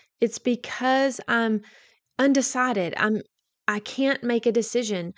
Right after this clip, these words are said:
There's options before me and I'm not picking either one.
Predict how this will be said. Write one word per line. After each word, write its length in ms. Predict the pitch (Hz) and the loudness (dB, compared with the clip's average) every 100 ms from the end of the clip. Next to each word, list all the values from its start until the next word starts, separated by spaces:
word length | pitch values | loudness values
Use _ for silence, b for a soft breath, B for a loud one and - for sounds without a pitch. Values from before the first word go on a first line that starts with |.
| b - | b -4
There's 180 | 202 | -2
options 500 | - 226 - - 254 | 0 -2 -2 0 0
before 360 | 240 277 240 214 | 0 -4 0 0
me 180 | 214 214 | 2 0
and 100 | 202 | 0
I'm 140 | 196 | 0
not 260 | 208 226 - | -2 -2 -6
picking 360 | - 254 254 240 | -8 -2 0 0
either 280 | 240 226 | 0 0
one. 460 | 214 240 214 196 208 | 2 2 2 0 -2